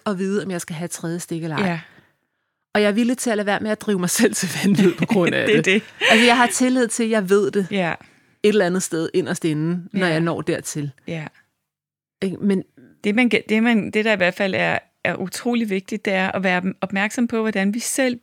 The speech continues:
Speaker 2: bidrager
Speaker 1: Ja.
Speaker 2: med, med frygt og uro og dualisme i det her, ikke?
Speaker 1: Ja.
Speaker 2: Og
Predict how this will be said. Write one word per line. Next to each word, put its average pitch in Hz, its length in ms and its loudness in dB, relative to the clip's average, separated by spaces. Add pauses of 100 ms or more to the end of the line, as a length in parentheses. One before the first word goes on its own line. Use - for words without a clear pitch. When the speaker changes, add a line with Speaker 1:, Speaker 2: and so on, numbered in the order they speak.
Speaker 2:
bidrager 185 600 -2 (480)
Speaker 1:
Ja. 160 160 -2 (440)
Speaker 2:
med, 202 300 2 (140)
med 196 140 2
frygt 208 440 -2
og - 180 0
uro 214 380 0
og 196 220 -2
dualisme 202 640 0
i 202 120 0
det 196 200 2
her, 185 320 -2
ikke? 233 160 -6
Speaker 1:
Ja. 185 80 0
Speaker 2:
Og 196 60 0